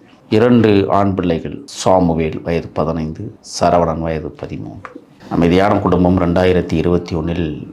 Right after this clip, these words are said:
உலகம் முழுவதும் கொரோனா நோய் தாக்கியிருந்த போது சண்முக சுந்தரம் கொரோனாவில் வீழ்த்தப்படுகிறார். முப்பத்தைந்து வயதாக இருக்கக்கூடிய சரண்யா அண்ணாமலைக்கு மிக நெருக்கமாக இருந்தாலும் கூட அரசியல் தளத்தில் மதுரை மாநகரில் தீவிர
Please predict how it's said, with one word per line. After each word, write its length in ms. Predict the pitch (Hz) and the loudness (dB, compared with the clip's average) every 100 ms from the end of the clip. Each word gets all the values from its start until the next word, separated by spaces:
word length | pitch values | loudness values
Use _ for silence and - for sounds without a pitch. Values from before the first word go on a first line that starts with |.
| - - - - - 87 | -20 -20 -20 -20 -6 0
உலகம் 320 | 92 - 87 | 0 0 0
முழுவதும் 360 | 90 92 92 - | 2 0 -2 -2
கொரோனா 340 | 101 117 117 90 85 | 2 4 4 4 2
நோய் 180 | 95 90 87 85 | -2 -2 -2 -2
தாக்கியிருந்த 520 | 92 - 92 82 78 80 | -2 -4 -8 -6 -8 -8
போது 200 | 78 80 73 - - _ - | -8 -6 -8 -12 -20 _ -12
சண்முக 320 | - 80 80 - | -6 -4 -6 -8
சுந்தரம் 400 | - 69 78 80 - - | -10 -8 -8 -8 -12 -12
கொரோனாவில் 500 | - 73 73 73 78 71 | -6 -4 -4 -6 -8 -10
வீழ்த்தப்படுகிறார். 840 | 67 - - - - - - - - _ _ _ - - | -12 -14 -16 -16 -16 -16 -14 -14 -16 _ _ _ -10 0
முப்பத்தைந்து 560 | 120 117 165 160 139 120 | 0 2 2 4 4 6
வயதாக 340 | 113 120 123 123 113 | 6 4 4 2 0
இருக்கக்கூடிய 520 | 104 - - 92 90 87 76 - - | -2 -6 -4 -2 0 0 -2 -8 -10
சரண்யா 480 | - 85 82 73 80 - - - - - - | -2 -2 -2 -4 -6 -10 -18 -20 -20 -10 -2
அண்ணாமலைக்கு 560 | 117 147 156 139 - 123 | 2 4 4 2 2 2
மிக 140 | 104 92 | 2 2
நெருக்கமாக 500 | 90 - 104 104 - 90 | 0 -2 0 0 0 -4
இருந்தாலும் 440 | 90 95 92 85 80 | -4 -2 0 0 -2
கூட 120 | 85 87 87 | -6 -4 -2
அரசியல் 440 | 80 92 - 104 98 | -2 -4 -4 -6 -4
தளத்தில் 380 | 82 82 - 95 | -6 -6 -6 -4
மதுரை 240 | 85 98 98 78 | -2 -2 -2 -4
மாநகரில் 500 | 87 90 92 101 95 - | -6 -8 -10 -14 -8 0
தீவிர 280 | 139 123 | 2 2